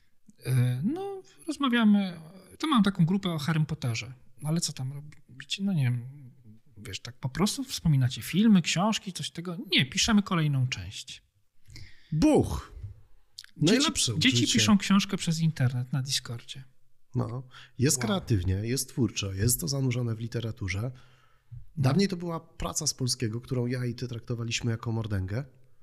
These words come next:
Speaker 1: Tak.
Speaker 2: Że pani kazała, zadała napisać, nie wiem, inne alternatywne zakończenie Janko Muzokanta czy coś.
Speaker 1: Mhm.
Speaker 2: A tutaj proszę, nie? Zrobią to samorzutnie, więc
Speaker 1: I to jest piękne. Więc po to, po co są aplikacje dla mnie,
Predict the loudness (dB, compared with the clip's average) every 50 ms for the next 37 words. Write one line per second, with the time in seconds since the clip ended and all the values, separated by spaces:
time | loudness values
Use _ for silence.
0 | -20 -10 -4 -2 -2 -2 -4 -6 -10 _ 0 0 2 2 2 0 0 -2 -2 -4
1 | -4 -4 -4 -4 -4 -4 -4 -2 -2 -2 -2 -2 -2 -2 -2 -2 -2 -4 -4 -4
2 | -4 -4 -4 -4 -2 0 2 2 2 2 -2 0 2 4 4 4 2 0 -4 -4
3 | -4 -4 -4 -6 -6 -6 -6 -4 -4 -4 -4 -4 -4 -4 -4 -4 -4 -2 -2 -2
4 | -2 -4 -4 -4 -4 -4 -4 -4 -6 -8 -8 -8 -8 -8 -8 -8 -8 -6 -4 -4
5 | -4 -2 -2 -4 -4 0 2 4 6 8 6 6 4 2 -4 -14 -20 -20 _ _
6 | _ _ -6 -6 -2 -2 -2 0 0 -2 -4 -4 0 2 2 2 2 2 0 0
7 | 0 0 -2 -2 -4 -6 -4 -4 -4 -4 -4 -6 -4 -2 -2 0 2 2 2 2
8 | 0 -2 -4 -4 -4 -4 -4 -4 -6 -8 -10 -10 -8 -2 0 0 0 0 -2 -8
9 | _ _ _ _ _ _ _ _ _ _ _ _ -14 -14 -14 -14 -16 -18 -20 -20
10 | -20 _ _ _ _ _ _ _ _ _ _ -8 -2 0 2 2 2 0 0 -2
11 | -2 -2 -2 -8 -14 -14 -4 -2 -2 0 0 0 2 2 2 2 2 0 -2 -4
12 | -2 -2 2 4 6 8 8 6 6 4 2 0 -2 -4 -4 -4 -2 -2 -2 0
13 | -2 -2 -2 -2 0 0 2 2 2 2 0 0 -2 -6 -8